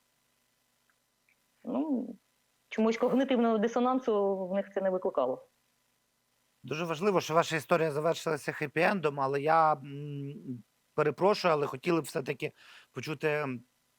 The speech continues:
Speaker 2: те, як вона розпочиналася. І, мабуть, тоді, коли ви потрапляли в полон, е, м, ви сподівалися про цей хеппі-енд, який зараз стався, але тоді думки,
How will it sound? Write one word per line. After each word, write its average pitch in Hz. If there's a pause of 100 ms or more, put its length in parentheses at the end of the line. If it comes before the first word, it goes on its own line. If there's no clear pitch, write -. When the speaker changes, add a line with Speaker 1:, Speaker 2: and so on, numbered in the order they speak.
(140)
Speaker 2:
те, 151
як 151
вона 151
розпочиналася. 143
І, 123
мабуть, 120
тоді, 135
коли 135
ви 135
потрапляли 139 (560)
в 117
полон, 156
е, 131 (200)
м, 135 (560)
ви 139
сподівалися 160
про 127
цей 139
хеппі-енд, 123
який 131
зараз 131
стався, 123 (400)
але 127
тоді 131
думки, 147